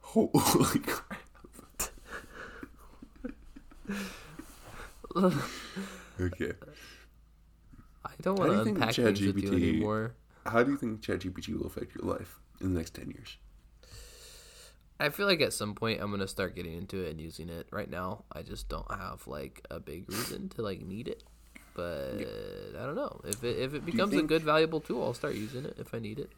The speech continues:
Speaker 2: I don't know.
Speaker 1: So do you think that your job, um, would be replaced or
Speaker 2: No.
Speaker 1: a portion of your people, your thing be replaced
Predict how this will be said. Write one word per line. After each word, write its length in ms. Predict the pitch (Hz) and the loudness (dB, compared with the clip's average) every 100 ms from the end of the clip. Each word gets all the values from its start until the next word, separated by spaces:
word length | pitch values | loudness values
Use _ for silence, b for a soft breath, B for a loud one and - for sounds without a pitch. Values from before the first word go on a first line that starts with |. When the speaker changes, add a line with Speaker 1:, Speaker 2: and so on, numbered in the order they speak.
| - - | -14 -8
Speaker 2:
I 60 | |
don't 180 | 107 120 | -6 -6
know. 180 | 104 120 117 - - - b b b b b b b b - - | -8 -10 -6 -6 -6 -8 b b b b b b b b -20 -6
Speaker 1:
So 160 | - 120 | 0 2
do 100 | 127 | 2
you 100 | 143 | 0
think 440 | - 82 - - - | 0 -2 -2 -12 -10
that 220 | 90 95 | -2 0
your 160 | - 95 | 2 0
job, 480 | 90 82 80 80 - - - - - - - - - - | 2 0 0 -2 -6 -20 -20 -20 -20 -20 -20 -20 -12 -2
um, 380 | 92 82 78 - - - | 2 2 0 -6 -18 -10
would 420 | 90 92 85 80 - - - - - - | 0 4 4 2 -4 -20 -20 -20 -16 -10
be 140 | 92 | -2
replaced 720 | 90 85 - - 98 92 - - | 2 2 0 0 2 2 0 -6
or 340 | - 76 78 98 | -2 -2 0 -2
Speaker 2:
No. 280 | 107 101 101 - | -2 -2 -2 0
Speaker 1:
a 200 | 80 73 - | 0 0 -2
portion 400 | - 117 117 87 | 6 6 6 2
of 120 | 80 85 | 0 -2
your 100 | 82 | -2
people, 300 | 82 80 - | -2 -4 -6
your 140 | - 85 | -4 -4
thing 360 | - 78 73 - - | -4 -8 -8 -12 -10
be 140 | 85 | -6
replaced 640 | 78 - - - - - | -4 -6 -8 -10 -10 -16